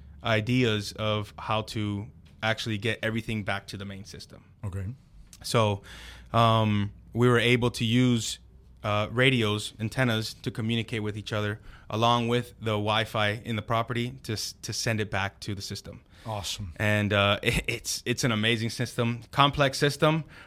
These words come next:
Speaker 1: but simple enough that any, that, you know, the owners can look at it and say, "Hey,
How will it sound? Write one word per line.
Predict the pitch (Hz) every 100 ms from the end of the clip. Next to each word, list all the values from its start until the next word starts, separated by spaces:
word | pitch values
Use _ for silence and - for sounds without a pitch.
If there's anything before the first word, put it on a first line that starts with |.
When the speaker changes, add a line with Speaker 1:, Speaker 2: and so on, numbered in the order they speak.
| -
Speaker 1:
but | 139 147 - -
simple | - 143 151 123
enough | 110 123 135
that | 101 98
any, | 107 107 104
that, | 104 101 98
you |
know, | 101 104
the | -
owners | 101 117 110 -
can | 110 110
look | 117
at | 117
it | 117
and | 107
say, | 98 101
"Hey, | 104 113 104